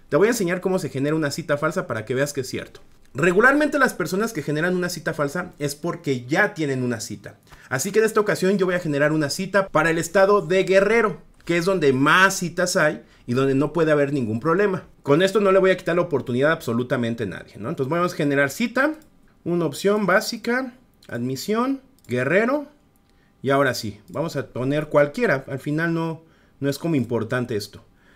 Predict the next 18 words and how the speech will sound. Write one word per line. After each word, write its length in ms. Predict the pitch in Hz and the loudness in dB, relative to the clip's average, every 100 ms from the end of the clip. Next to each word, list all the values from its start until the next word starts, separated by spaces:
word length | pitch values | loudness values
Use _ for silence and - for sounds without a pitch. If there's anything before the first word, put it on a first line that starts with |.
| _ - | _ -12
Guerrero, 380 | 110 135 151 160 | 0 2 2 2
mira, 220 | 143 143 | 2 0
pues, 160 | 123 92 | -4 -6
faltan 400 | 143 151 175 175 | -2 0 2 0
muchísimas 520 | 143 120 151 165 127 | -2 -2 -4 -4 -4
citas. 220 | 143 123 | -4 -6
Todavía 200 | - 151 | -2 -2
quedan 180 | 151 156 | -2 -2
seis 300 | 151 127 110 | -2 -2 -2
mil, 280 | 131 143 147 | -2 -2 -2
eh, 160 | 117 110 | -6 -6
son 180 | 139 139 | -6 -4
seis 160 | 151 | -4
mil 160 | 143 147 | -4 -2
doscientas 400 | 143 147 143 151 | -4 -4 -6 -4
noventa 340 | 123 113 110 | -6 -6 -6
y 40 | 117 | -4
dos 340 | 170 277 - | -4 -4 -10